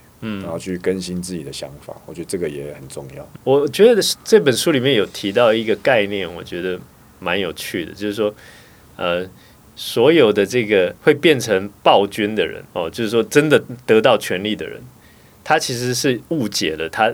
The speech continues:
Speaker 1: 这个权力是哪里来的。
Speaker 2: 对。
Speaker 1: 他以为这个能力或这个能量是他本来就应该拥有的。
Speaker 2: 其实不是。
Speaker 1: 但其实不是。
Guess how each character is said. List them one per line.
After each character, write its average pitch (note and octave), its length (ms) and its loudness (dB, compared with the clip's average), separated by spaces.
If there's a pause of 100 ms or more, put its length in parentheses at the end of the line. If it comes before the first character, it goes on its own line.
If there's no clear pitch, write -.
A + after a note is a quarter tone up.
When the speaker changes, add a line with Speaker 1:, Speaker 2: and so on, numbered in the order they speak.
(160)
Speaker 1:
这 B2 140 -2
个 G#2 80 2
权 F2+ 260 -4
力 G2+ 100 -4
是 G#2+ 120 -8
哪 D#2+ 220 -6
里 E2+ 200 -10
来 - 220 -16
的。 - 80 -20 (180)
Speaker 2:
对。 D2+ 120 -14 (180)
Speaker 1:
他 G3+ 160 0
以 A#2+ 200 -2
为 F#2 320 4
这 F3 140 0
个 D#3 100 6
能 G#2+ 280 0
力 C#3 200 4
或 C#3+ 160 2
这 C3+ 140 4
个 C#3 120 4
能 G2 280 0
量 A2+ 240 2
是 A#2+ 320 0 (240)
他 A#2+ 340 2 (380)
本 G#2 180 2
来 F#2+ 140 4
就 A2+ 180 2
应 G#2+ 120 0
该 G2 140 6
拥 F#2+ 280 -2
有 F2+ 80 -10
的。 - 60 -12
Speaker 2:
其 - 120 -10
实 D#2+ 120 -10
不 D2+ 100 -16
是。 - 220 -10 (100)
Speaker 1:
但 G#2+ 160 2
其 G2+ 160 -6
实 F2+ 60 -8
不 - 160 -16
是。 - 240 -8